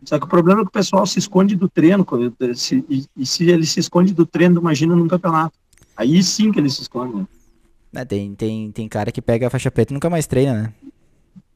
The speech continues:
Speaker 1: Muitos, muitos.
Speaker 2: Não
Speaker 1: Muitos,
Speaker 2: aquece,
Speaker 1: muitos,
Speaker 2: não,
Speaker 1: isso
Speaker 2: não
Speaker 1: acontece. É, é uma pena, cara, mas isso acontece com, acontece muito.
Speaker 2: É, infelizmente tem. Sempre tem, sempre vai ter, sempre vai ter, mas paciência.
Speaker 1: É, não,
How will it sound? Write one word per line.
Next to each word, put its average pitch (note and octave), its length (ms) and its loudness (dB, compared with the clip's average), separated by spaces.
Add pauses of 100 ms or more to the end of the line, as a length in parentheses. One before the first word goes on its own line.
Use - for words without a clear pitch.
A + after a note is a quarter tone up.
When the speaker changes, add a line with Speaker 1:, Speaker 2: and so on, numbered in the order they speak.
(280)
Speaker 1:
Muitos, F3+ 600 4 (200)
muitos. F3+ 540 0 (100)
Speaker 2:
Não A2 160 -8
Speaker 1:
Muitos, F#2+ 180 -10
Speaker 2:
aquece, A2 480 0
Speaker 1:
muitos, A2 60 -4
Speaker 2:
não, G2+ 120 -2
Speaker 1:
isso G2 80 -4
Speaker 2:
não F#2 100 -8
Speaker 1:
acontece. D3 420 -2 (440)
É, A#2 60 -2 (180)
é B2+ 60 0
uma D3 180 2
pena, F#3 340 4
cara, C3 200 -6
mas B2+ 180 -6
isso - 120 -10
acontece C#3 420 -6
com, E3 120 -6 (840)
acontece C#3+ 500 -4
muito. F3 380 2 (960)
Speaker 2:
É, G2+ 180 -8 (400)
infelizmente A2+ 600 -8
tem. F#2 180 -8 (1200)
Sempre B2 400 -4
tem, D#3 160 -2
sempre A3 260 -6
vai D#3 100 0
ter, G#2 180 -2
sempre A2+ 220 -10
vai A2 80 -6
ter, G#2 160 -6
mas E3 480 -2
paciência. F#3+ 480 2
Speaker 1:
É, - 20 0
não, A3+ 380 2